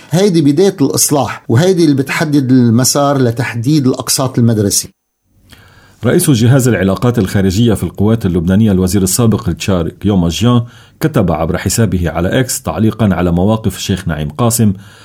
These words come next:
Speaker 2: "المفارقة أنك أنت تحديدا لست ساكتا، كلامك من الماضي ويعكس ضياعا في الموقف وغيابا عن الفعل. اللبنانيون أيضا سائم انتظاركم إلى أبد الآبدين، وبعدما جربوكم أمامكم خيار واحد،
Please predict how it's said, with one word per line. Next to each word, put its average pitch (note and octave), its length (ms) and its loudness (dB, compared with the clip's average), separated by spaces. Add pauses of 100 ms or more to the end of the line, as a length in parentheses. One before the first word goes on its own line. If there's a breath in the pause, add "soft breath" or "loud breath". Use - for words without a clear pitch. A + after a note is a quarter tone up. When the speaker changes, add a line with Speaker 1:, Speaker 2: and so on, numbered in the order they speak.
(140 loud breath)
Speaker 2:
"المفارقة D#3+ 600 2
أنك A#2+ 280 0
أنت A#2+ 300 0
تحديدا A2 480 0
لست G#2+ 300 0
ساكتا، A#2+ 540 -2 (440 soft breath)
كلامك B2+ 380 2
من F#2+ 180 2
الماضي G2+ 380 2
ويعكس F#2 580 -2
ضياعا F#2+ 440 0
في F#2 120 -4
الموقف G2+ 460 -2
وغيابا F#2+ 480 0
عن F#2+ 160 0
الفعل. E2 420 -4 (480 soft breath)
اللبنانيون A#2+ 480 4
أيضا B2+ 480 2
سائم C3 360 2
انتظاركم G#2+ 680 0
إلى F#2 160 0
أبد G2+ 300 0
الآبدين، F#2+ 600 0 (340 loud breath)
وبعدما F#2 400 0
جربوكم G2 720 0
أمامكم G2 440 2
خيار E2+ 340 -2
واحد، G2+ 460 -2